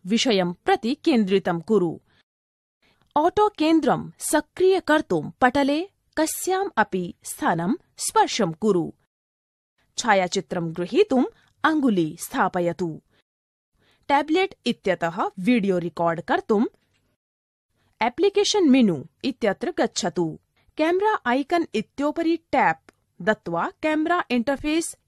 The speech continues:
इत्यमुम् एंटर कुरु। तदा वीडियो मोड चित्वा फोटो मोड स्थित्यां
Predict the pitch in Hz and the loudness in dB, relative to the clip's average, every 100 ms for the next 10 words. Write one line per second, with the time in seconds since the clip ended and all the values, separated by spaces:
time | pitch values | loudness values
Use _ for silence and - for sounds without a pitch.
0 | _ 254 - 214 175 175 285 _ - 247 | _ -6 -2 0 0 0 -2 _ -2 0
1 | 196 185 190 - 277 185 156 - _ _ | 0 -2 -4 0 0 2 0 -6 _ _
2 | _ _ _ _ _ _ _ _ 277 294 | _ _ _ _ _ _ _ _ -2 2
3 | 359 294 240 311 370 392 226 208 202 - | 2 2 0 4 4 4 4 4 2 0
4 | 392 - 175 180 - _ _ 294 339 415 | -2 0 -4 -4 -10 _ _ -4 0 0
5 | 294 269 302 - - - 311 - 180 160 | 2 0 0 -8 -18 -6 -6 -2 -2 0
6 | 220 | -2